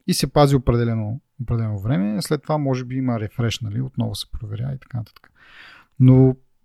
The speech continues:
ако прочетеш новината от Mobile България, въобще няма да си направиш този, този извод и, нали, е нещо наподобяващо какво прави и Google.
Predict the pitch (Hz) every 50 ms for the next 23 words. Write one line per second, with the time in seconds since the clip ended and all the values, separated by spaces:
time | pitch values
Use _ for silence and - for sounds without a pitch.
0 | _ _ _ _ _ _ _ _ _ _ _ _ _ _ _ _ _ _ _ _
1 | _ - - - 147 - - 131 - 143 - - 170 175 170 - 196 185 180 175
2 | 175 175 165 - 165 165 165 156 151 151 143 147 160 165 160 147 143 131 - -
3 | - _ _ _ - 143 139 147 151 156 160 160 156 151 151 151 147 135 - -
4 | 127 - 131 135 127 - - - 127 117 113 117 113 107 113 120 - - 127 117
5 | 104 104 104 101 113 143 160 160 _ - 151 73 73 76 76 76 76 76 76 76
6 | 76 76 76 76 76 76 76 _ _ _ _ _ _ - - - _ _ _ _
7 | _ _ _ _ _ _ _ _ _ - 139 135 131 131 131 123 120 135 - _
8 | _ - 135 135 135 139 147 143 - - 156 139 - - 127 131 123 120 135 139
9 | 143 139 - - - - 139 139 143 139 139 139 143 139 139 135 127 - - -
10 | - 131 117 - 123 123 127 123 117 110 117 113 104 104 98 95